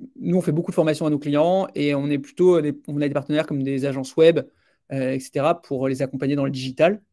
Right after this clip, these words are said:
Mais, euh, si tu veux repréciser ta question, je veux bien parce que je suis pas sûr de, de comprendre. Donc, la question, c'était comment une startup qui est dans le digital learning pourrait faire un partenariat avec Partout.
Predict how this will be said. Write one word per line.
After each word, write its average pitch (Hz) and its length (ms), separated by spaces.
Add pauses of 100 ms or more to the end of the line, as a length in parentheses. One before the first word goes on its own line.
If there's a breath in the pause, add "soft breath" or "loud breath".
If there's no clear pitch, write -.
(340)
Mais, 143 280
euh, 135 80
si - 180
tu - 140
veux 139 80
repréciser 170 540
ta 151 100
question, 147 340
je 143 140
veux 143 80
bien 139 140
parce 170 160
que - 100
je - 60
suis - 80
pas 151 140
sûr 147 180
de, 131 260
de 135 120
comprendre. 131 360 (360)
Donc, 131 100
la 135 80
question, 139 220
c'était - 180
comment 151 240
une 151 80
startup 151 480
qui - 120
est 143 60
dans 131 80
le 131 120
digital 147 480
learning 143 320
pourrait 143 180
faire 139 180
un 135 60
partenariat 139 520
avec 135 180
Partout. - 240